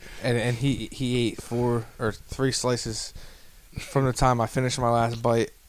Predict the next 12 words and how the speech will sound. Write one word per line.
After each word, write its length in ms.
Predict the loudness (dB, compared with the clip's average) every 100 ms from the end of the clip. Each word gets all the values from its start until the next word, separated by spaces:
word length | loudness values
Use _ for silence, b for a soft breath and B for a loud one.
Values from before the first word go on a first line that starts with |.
| -20 -20 -14
to 120 | -6
the 80 | -4
time 340 | -2 -2 -2 -2
I 240 | -2 -4 -12 -14
went 240 | -6 -6 -4
back 240 | -4 -2
down 180 | -2 -2
to 60 | 0
grab 160 | -2
my 100 | -2
sixth 280 | -4 -6 -6
slice. 460 | -4 -4 -6 -10